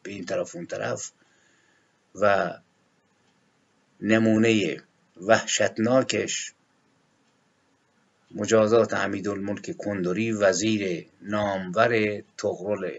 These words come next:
اول است که خودش خیلی معروف بود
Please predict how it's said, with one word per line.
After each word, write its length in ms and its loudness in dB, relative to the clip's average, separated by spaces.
اول 360 -8
است 320 -10
که 400 0
خودش 380 2
خیلی 220 0
معروف 480 0
بود 360 -12